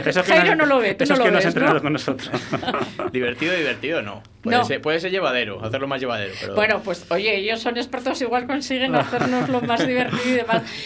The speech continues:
Speaker 2: Yo lo llevo muy mal, lo de la dieta, lo llevo muy mal. Ahora que no me oye Gonzalo, bueno, lo sabe. <laughs> Lo llevo muy mal. Pero,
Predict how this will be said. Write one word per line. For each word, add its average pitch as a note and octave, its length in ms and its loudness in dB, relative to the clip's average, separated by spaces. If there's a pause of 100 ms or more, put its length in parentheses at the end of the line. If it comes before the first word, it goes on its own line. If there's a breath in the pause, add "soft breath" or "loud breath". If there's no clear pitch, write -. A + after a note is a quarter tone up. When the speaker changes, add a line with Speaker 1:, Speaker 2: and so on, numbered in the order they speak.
(180 loud breath)
Speaker 2:
Yo A#3+ 120 2
lo C#4+ 180 0
llevo A#3 300 -2
muy G#3+ 140 -2
mal, F3+ 220 -4
lo F3 100 -2
de F3+ 80 -2
la G3 140 -2
dieta, G#3 280 -4
lo G3 140 -2
llevo G#3 240 0
muy F#3 140 -2
mal. E3+ 280 -4 (200)
Ahora G3 240 -2
que G#3+ 80 -4
no G#3+ 180 -2
me G3+ 140 -2
oye G3+ 160 0
Gonzalo, F#3+ 380 -2
bueno, F3 200 -6
lo E3+ 160 -6
sabe. D4+ 320 0
<laughs> B3 1500 -2
Lo A3 160 0
llevo A#3+ 420 0
muy A3 100 -4
mal. F#3 240 -6 (400 loud breath)
Pero, F3 680 0